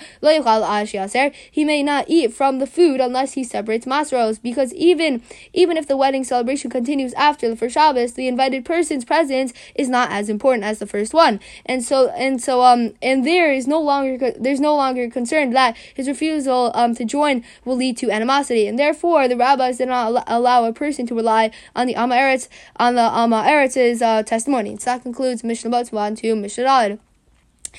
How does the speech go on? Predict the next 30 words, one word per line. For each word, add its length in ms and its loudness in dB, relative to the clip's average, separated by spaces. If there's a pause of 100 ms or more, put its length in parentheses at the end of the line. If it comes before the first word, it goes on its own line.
(200)
I 80 -2
mean, 200 2
Mishnah 240 -4
Gimel. 280 0
So 260 -2
here's 360 -2
a 40 0
little 120 -2
intro 340 -2
into 680 -4 (260)
the 220 -4
Mishnah. 420 -4 (240)
It's 160 -6
about, 240 4
um, 160 2
uh, 160 2
the 240 -4
tithing 580 0
of 180 0
Demai 420 0
differs 340 -4
in 80 -2
many 160 -2
ways 300 0
from 220 0
the 100 -2
tithing 440 0
of 240 2
definite 380 -4
Tevel. 340 2